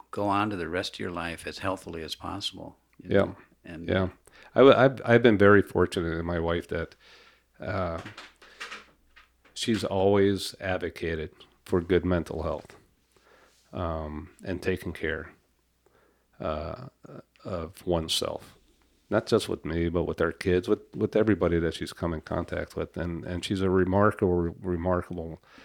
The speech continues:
Speaker 2: woman in that way. And, and we had a call on the East Side. I don't, do you want me to talk about calls? I don't
Speaker 1: Sure,
Speaker 2: know.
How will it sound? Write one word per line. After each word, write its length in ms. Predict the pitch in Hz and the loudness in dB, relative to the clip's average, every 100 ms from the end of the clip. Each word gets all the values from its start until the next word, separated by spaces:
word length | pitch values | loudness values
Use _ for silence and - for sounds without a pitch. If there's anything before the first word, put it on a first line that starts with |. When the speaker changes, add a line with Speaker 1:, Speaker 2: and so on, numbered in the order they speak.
| - _ | -20 _
Speaker 2:
woman 280 | - 92 85 | 0 2 2
in 100 | 78 | -2
that 260 | 76 80 - | -6 -10 -10
way. 100 | - 80 | -10 -8
And, 280 | 85 82 - | -8 -10 -12
and 320 | - 85 85 | -8 -6 -2
we 200 | 101 123 | 2 4
had 220 | 127 123 110 | 6 4 2
a 60 | |
call 540 | - - 80 76 78 113 | -2 -2 0 0 -6 -8
on 160 | 82 | -6
the 180 | 80 - | -6 -6
East 240 | 87 - - | -6 -4 -4
Side. 320 | 87 78 76 | -2 -2 -2
I 80 | 90 | -2
don't, 200 | 92 80 | -2 0
do 80 | |
you 60 | 92 | -2
want 140 | 87 | 0
me 80 | 101 | -2
to 60 | - | -2
talk 160 | 104 | -2
about 220 | 98 98 - | -2 -4 -2
calls? 420 | 104 104 104 87 | -2 -2 -4 -8
I 80 | 82 | -6
don't 100 | 85 | 4
Speaker 1:
Sure, 180 | - | 4
Speaker 2:
know. 100 | 90 | 4